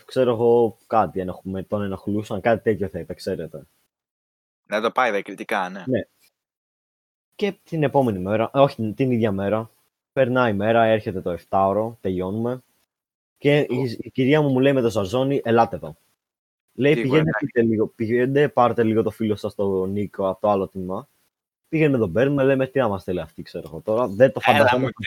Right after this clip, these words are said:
Speaker 2: μου,
Speaker 1: καν.
Speaker 2: τε.
Speaker 1: Δεν το φανταζόμασταν
Speaker 2: Όχι τώρα.
Speaker 1: καν. Ναι. Δεν το
Speaker 2: Εγώ
Speaker 1: φανταζόμασταν.
Speaker 2: θα είχα πεθάνει στο άγχος. Την προηγούμενη μέρα, ξέ-, την ίδια μέρα είχε πει ότι
Speaker 1: Ναι.
Speaker 2: έγινε μαλακία και δεν πάει το μυαλό σας.
Speaker 1: Ναι, και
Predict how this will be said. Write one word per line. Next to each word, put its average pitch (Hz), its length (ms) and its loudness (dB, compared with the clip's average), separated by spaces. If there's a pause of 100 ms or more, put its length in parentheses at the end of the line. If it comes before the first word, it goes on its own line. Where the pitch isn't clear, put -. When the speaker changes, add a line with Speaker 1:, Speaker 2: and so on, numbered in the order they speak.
(120)
Speaker 2:
μου, 117 160 0
Speaker 1:
καν. 120 120 -8
Speaker 2:
τε. 110 60 -16 (420)
Speaker 1:
Δεν 143 160 2
το 147 80 2
φανταζόμασταν 135 600 2
Speaker 2:
Όχι - 80 -10
τώρα. 101 220 -2
Speaker 1:
καν. - 100 -20 (580)
Ναι. 107 300 -2 (180)
Δεν 143 140 -2
το 127 60 2
Speaker 2:
Εγώ 123 100 0
Speaker 1:
φανταζόμασταν. 156 260 -2 (160)
Speaker 2:
θα 151 100 -6
είχα - 120 -12
πεθάνει 151 480 -4
στο - 140 -10
άγχος. - 400 -14 (320)
Την 196 120 -10
προηγούμενη 220 360 2
μέρα, 220 220 0
ξέ-, 185 240 -10
την 190 140 -10
ίδια 196 180 -6
μέρα 196 200 -4
είχε 190 200 -8
πει 190 100 -6
ότι 185 180 -4
Speaker 1:
Ναι. - 80 2
Speaker 2:
έγινε 180 180 -2
μαλακία 156 580 -6
και 117 220 -14
δεν 120 100 -12
πάει 127 160 -6
το - 80 -16
μυαλό 98 320 -14
σας. - 260 -18 (240)
Speaker 1:
Ναι, 127 220 -4 (240)
και 110 500 4